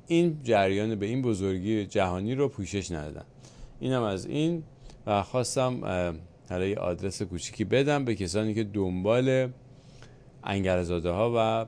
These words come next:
به هر حال نه فقط انگلزاده ها، کسانی که در دزدی های جمهوری اسلامی شریک هستن به خاطر معنویات، به خاطر پول و، اه، و بعدم می‌بینیم که یه دفعه بچه هاشون هم سر از این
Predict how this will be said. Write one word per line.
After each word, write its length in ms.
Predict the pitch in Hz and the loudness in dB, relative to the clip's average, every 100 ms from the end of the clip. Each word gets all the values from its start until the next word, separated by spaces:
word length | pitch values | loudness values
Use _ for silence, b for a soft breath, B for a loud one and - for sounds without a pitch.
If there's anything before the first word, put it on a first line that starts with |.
| - | -2
به 60 | |
هر 160 | 85 85 | -2 0
حال 200 | 104 - | -2 -2
نه 160 | 113 143 | -2 0
فقط 260 | 156 127 | 4 4
انگلزاده 540 | 104 92 90 90 85 85 | 2 -2 0 0 0 -2
ها، 100 | 85 | -2
کسانی 520 | - 127 - 147 156 | 0 0 2 0 -2
که 340 | 147 156 147 147 - - - | 0 -2 -2 -4 -18 -20 -2
در 180 | 107 107 | 2 4
دزدی 520 | 101 113 110 95 107 | 4 4 4 2 0
های 320 | 101 127 147 | 2 4 2
جمهوری 500 | 120 110 92 90 92 | 2 0 0 -2 -2
اسلامی 380 | 90 - 92 113 | -2 -4 -4 -4
شریک 460 | - 104 90 123 131 | -4 0 0 0 0
هستن 540 | 120 - 117 110 113 - B B | -2 0 -2 -2 -6 -12 B B
به 120 | - 95 | -4 0
خاطر 460 | 95 90 117 131 | 2 2 2 2
معنویات، 640 | 131 123 117 117 113 107 | 4 2 2 0 2 0
به 120 | 104 85 | 0 -2
خاطر 340 | 80 76 120 | -2 2 0
پول 360 | 123 120 123 120 B B B B B - | 0 0 0 -2 B B B B B -2
و، 340 | 95 92 87 - | 2 2 0 -4
اه، 340 | - 90 87 90 - - - - - | -6 -4 -4 -8 -16 -20 -20 -20 -6
و 140 | 104 | -4
بعدم 440 | 87 113 131 135 135 | 2 4 6 4 2
می‌بینیم 360 | 117 104 110 | 2 2 0
که 100 | 104 | 2
یه 140 | 117 95 | 2 2
دفعه 120 | 95 | 0
بچه 360 | 104 87 76 95 | 0 0 0 -4
هاشون 240 | 95 107 | -2 -4
هم 80 | 101 | -4
سر 220 | 107 104 | -2 -2
از 200 | 101 90 | -2 -2
این 220 | 95 101 | -4 -6